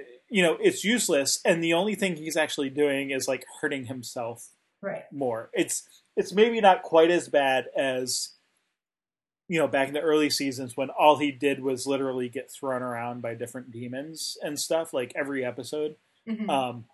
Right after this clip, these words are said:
Speaker 1: but it's still that same kind of idea of just, like, yeah, he's just not, like, he's even kinda strong now. Like, he's construction and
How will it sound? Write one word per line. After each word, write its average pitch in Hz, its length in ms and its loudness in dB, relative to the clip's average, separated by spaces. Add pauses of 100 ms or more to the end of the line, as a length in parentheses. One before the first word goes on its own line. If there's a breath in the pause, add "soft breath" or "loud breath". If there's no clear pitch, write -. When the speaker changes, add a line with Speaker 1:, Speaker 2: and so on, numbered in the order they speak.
(260)
Speaker 1:
but 151 200 8
it's 143 200 0
still 147 340 2
that 135 180 0
same 135 280 -6
kind 135 180 -6
of 127 80 -6
idea 120 400 -4
of 117 160 -6
just, - 220 -10
like, 110 300 -10 (1200)
yeah, 131 320 -2
he's 135 320 -8
just 117 260 -6
not, 101 320 -14 (680)
like, 190 140 6
he's 247 180 4
even 330 240 8
kinda 233 300 2
strong 262 480 0
now. 104 300 -8
Like, 131 180 0
he's 185 360 -4
construction 147 840 -4
and 127 240 -8